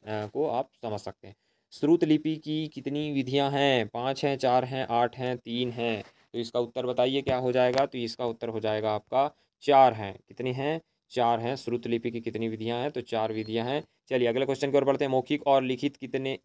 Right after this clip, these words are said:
किसके रूप हैं? हिंदी, समाज या भाषा या कोई नहीं? तो आंसर बताना इसका क्या होगा? तो ये इसका हो जाएगा भाषा। क्या हो जाएगा? भाषा इसके आंसर हो जाएगा। मौखिक एवं लिखित किसके रूप हैं? तो भाषा के रूप हैं, है ना।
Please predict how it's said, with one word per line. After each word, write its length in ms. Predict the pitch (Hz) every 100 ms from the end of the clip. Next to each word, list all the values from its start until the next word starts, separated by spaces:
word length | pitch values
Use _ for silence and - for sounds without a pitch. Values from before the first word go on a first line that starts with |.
| -
किसके 340 | 120 - 135
रूप 220 | 127 120 131
हैं? 320 | 127 120 - _ _
हिंदी, 340 | 123 131 143 143
समाज 600 | 127 123 127 139 139 147 _ _
या 140 | 120 117
भाषा 500 | 104 117 120 131 135
या 140 | 123
कोई 300 | 117 120 117
नहीं? 320 | 110 113 104 104 _ _
तो 60 | 110
आंसर 300 | 120 117 123
बताना 320 | 120 120 127
इसका 240 | 120 123
क्या 140 | 120 120
होगा? 320 | 123 131 135
तो 120 | 127
ये 80 | 117
इसका 200 | 113 127
हो 160 | 117
जाएगा 420 | 113 113 117 127 131
भाषा। 560 | 113 120 123 113 101 -
क्या 100 | 113
हो 80 | 117
जाएगा? 420 | 123 127 135 156 - _ -
भाषा 240 | 113 117
इसके 220 | 123 123 120
आंसर 260 | 113 120
हो 60 | 117
जाएगा। 260 | 120 123
मौखिक 360 | 123 113 135 127
एवं 180 | 117 113
लिखित 300 | 113 131 127
किसके 340 | 117 113 120
रूप 240 | 117 117 135
हैं? 180 | 147 - _ -
तो 80 |
भाषा 400 | 117 - 131 123
के 120 | 110 110
रूप 200 | 101 98
हैं, 120 | 101
है 60 |
ना। 220 | 135 139